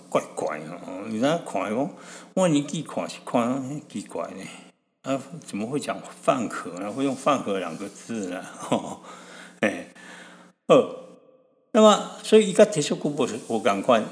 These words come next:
那还有一项呢，就是叫做丼。丼呢，丼物就是一种静物啦，哈，静，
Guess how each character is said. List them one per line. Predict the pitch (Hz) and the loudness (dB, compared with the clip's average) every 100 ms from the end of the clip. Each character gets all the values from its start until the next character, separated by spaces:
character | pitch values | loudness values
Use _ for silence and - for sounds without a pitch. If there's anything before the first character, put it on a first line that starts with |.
| - - | -6 0
那 | 214 | 4
还 | 262 | 8
有 | 233 | 6
一 | 160 | 6
项 | - 101 107 | 2 2 4
呢， | 113 107 110 | 4 2 0
就 | 101 98 | -4 -6
是 | - | -4
叫 | - | -2
做 | 117 120 - | 0 0 0
丼。 | 160 156 - 139 110 - - _ _ _ _ _ _ _ | 0 0 0 -2 -2 -6 -20 _ _ _ _ _ _ _
丼 | - 254 269 302 285 220 180 | 6 6 6 4 4 6 6
呢， | 165 165 160 - - - - - - | 4 4 2 0 -6 -16 -18 -6 2
丼 | 196 214 | 4 4
物 | 233 208 196 196 185 127 | 6 6 6 6 6 4
就 | 107 95 | 2 -4
是 | - 87 | -4 -6
一 | 95 117 | -4 -6
种 | - 117 113 113 117 - | 0 2 2 2 -2 -4
静 | - 98 104 | -4 -4 -4
物 | 151 160 107 | 0 2 2
啦， | - | -2
哈， | - 104 95 - | -6 -6 -6 -10
静， | - 92 110 | -10 -10 -10